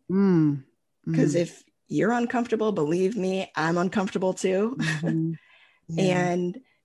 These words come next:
Speaker 2: you know, you wanna talk about, you know, micro invalidation. It's hard enough when someone you don't know, um, invalidates you in that way. But if someone you do know and considers a, and you consider a friend or a colleague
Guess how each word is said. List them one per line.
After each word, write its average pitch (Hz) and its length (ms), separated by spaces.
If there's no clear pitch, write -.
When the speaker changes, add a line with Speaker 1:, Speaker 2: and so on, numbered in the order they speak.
Speaker 2:
you 202 100
know, 180 80
you 175 160
wanna 233 160
talk - 260
about, 170 440
you 175 100
know, 156 280
micro 165 340
invalidation. 165 1080
It's 190 160
hard 240 200
enough 185 220
when 175 140
someone 170 520
you 170 100
don't 156 280
know, 160 560
um, 160 640
invalidates 165 580
you 175 120
in 170 100
that 180 180
way. 190 440
But 180 120
if 185 80
someone 254 260
you 185 140
do 160 180
know 170 220
and 175 100
considers 160 440
a, 165 80
and 170 260
you 165 160
consider 165 360
a 170 60
friend 165 380
or 160 100
a 165 60
colleague 170 640